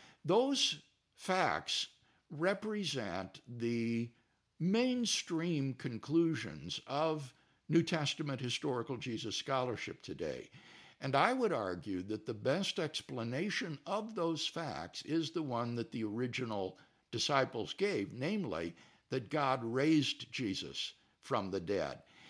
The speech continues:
And if the God of Israel,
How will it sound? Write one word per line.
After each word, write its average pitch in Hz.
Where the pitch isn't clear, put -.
And 143
if 147
the 123
God 165
of 196
Israel, 98